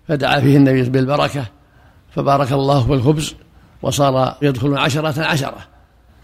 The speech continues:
كل ما دخل عشرة شبعوا، ف-، فشبع الجميع وفضل فضله من الخبز،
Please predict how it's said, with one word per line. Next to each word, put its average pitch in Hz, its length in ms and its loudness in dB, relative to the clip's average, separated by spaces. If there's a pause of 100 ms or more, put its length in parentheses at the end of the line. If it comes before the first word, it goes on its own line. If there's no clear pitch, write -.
كل 170 80 2
ما 156 120 4
دخل 143 300 2
عشرة - 340 0
شبعوا، 135 440 -2 (340)
ف-، - 260 0 (640)
فشبع 165 440 0
الجميع 160 440 2
وفضل 175 440 2
فضله 147 260 0
من 131 140 2
الخبز، 123 420 -2